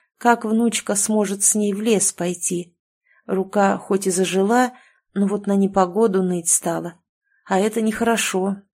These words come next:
значит, яд остался, и нужно зелье варить специальное. Она уже и проверила, что у нее есть для него, а что собрать нужно. Кроме того, нужна будет капля змеиного яда.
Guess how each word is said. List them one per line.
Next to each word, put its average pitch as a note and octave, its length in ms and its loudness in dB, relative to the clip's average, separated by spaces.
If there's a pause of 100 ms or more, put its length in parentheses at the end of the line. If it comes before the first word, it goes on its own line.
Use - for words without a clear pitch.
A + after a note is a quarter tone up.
значит, G#3 460 0
яд G3+ 320 2
остался, G3+ 680 0 (240)
и G3+ 100 0
нужно G#3 380 2
зелье G3+ 480 0
варить G3 340 0
специальное. F#3+ 880 0 (640)
Она D4+ 260 4
уже C#4 280 2
и C4+ 40 2
проверила, A3 680 2
что - 280 0
у A3+ 40 4
нее G#3+ 320 4
есть G3+ 320 0
для F#3 140 2
него, F3+ 380 -4 (260)
а F#3 100 -6
что - 180 -4
собрать G3 520 2
нужно. F#3 480 -2 (640)
Кроме G#3+ 360 0
того, B3 400 2
нужна F#3+ 480 0
будет A#3+ 280 -2
капля G3+ 380 2
змеиного G#3 540 2
яда. F#3 560 -2